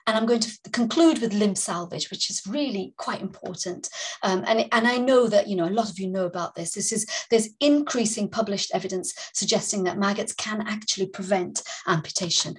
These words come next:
Well, what evidence do we have? A twenty seventeen study looked at twenty-eight patients, um, and, uh, between, uh, according to the study, there were twenty-nine wounds,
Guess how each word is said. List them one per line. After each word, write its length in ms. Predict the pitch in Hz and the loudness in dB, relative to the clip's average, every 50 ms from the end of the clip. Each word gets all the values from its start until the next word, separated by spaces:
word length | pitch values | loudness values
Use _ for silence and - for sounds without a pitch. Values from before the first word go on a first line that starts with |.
| - - - - | -14 -6 0 2
Well, 140 | 254 247 | 2 4
what 240 | 202 233 - - - | 4 2 0 0 -2
evidence 360 | 170 160 - - 180 - - | -4 -6 -6 -8 -8 -8 -8
do 140 | - - 202 | -8 -8 -8
we 80 | - 175 | -10 -10
have? 300 | 170 170 160 - - - - - - - - - | -12 -12 -12 -14 -16 -16 -16 -16 -16 -14 -10 -8
A 40 | 208 | -6
twenty 380 | 214 - - 320 330 330 - 320 | -2 0 4 6 6 6 6 4
seventeen 480 | - - 302 262 254 233 226 233 202 | 0 0 0 0 0 0 -2 -2 -2
study 340 | 208 - - 190 180 196 190 | -2 0 0 0 0 0 0
looked 220 | 175 196 - - | -2 -4 -6 -10
at 140 | - - - | -12 -10 -8
twenty-eight 440 | - - 285 262 262 - 202 170 - | -4 -4 -2 -2 -2 -2 -4 -6 -6
patients, 480 | - 185 165 - - - - - - - - - - - - - | -8 -10 -8 -8 -8 -8 -10 -12 -12 -12 -10 -12 -12 -10 -4 -4
um, 200 | 196 208 - - - | -2 -2 -4 -6 -6
and, 180 | 190 190 185 185 - | -4 -4 -4 -4 -4
uh, 80 | - 202 - - _ - | -8 -10 -10 -12 _ -6
between, 400 | 208 208 - 285 285 269 240 - | -6 -4 -2 -2 -2 -2 -2 -2
uh, 440 | - - - - - - - - - - _ | -4 -4 -4 -4 -4 -4 -6 -8 -12 -14 _
according 440 | - - - - - 269 254 254 233 | -18 -16 -12 -6 -4 -2 -2 -2 -2
to 180 | 220 220 202 - - _ - - - | -4 -4 -6 -8 -12 _ -20 -20 -16
the 200 | - 220 190 175 | -12 -8 -6 -4
study, 460 | 165 - - 254 240 240 247 233 226 - - - - _ _ _ _ | -2 0 2 2 2 2 0 -4 -6 -8 -12 -14 -16 _ _ _ _
there 140 | - 208 190 | 0 0 0
were 60 | 190 | 0
twenty-nine 580 | 185 - 294 277 - 214 202 208 208 202 190 180 | 0 -2 -2 -2 -2 -4 -4 -4 -4 -4 -4 -2
wounds, 520 | 202 196 185 214 277 311 320 - - - | -2 -2 -2 -2 -2 -2 -2 -4 -6 -10